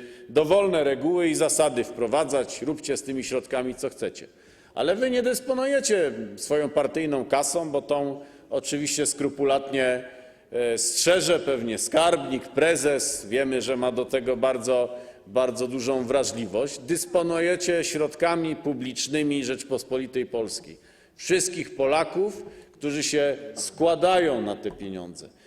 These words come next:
i które te pożyczone dzisiaj przez was pieniądze na wysoki procent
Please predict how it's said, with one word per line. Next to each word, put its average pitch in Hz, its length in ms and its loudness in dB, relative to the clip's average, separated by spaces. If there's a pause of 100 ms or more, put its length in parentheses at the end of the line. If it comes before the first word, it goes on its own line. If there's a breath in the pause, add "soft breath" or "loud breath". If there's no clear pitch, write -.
(160 soft breath)
i 131 100 -8
które 175 320 0
te 175 160 2
pożyczone 185 720 2
dzisiaj 175 320 0
przez 185 260 0
was 170 200 2
pieniądze 165 580 0
na 131 120 2
wysoki 165 460 -2
procent 160 580 0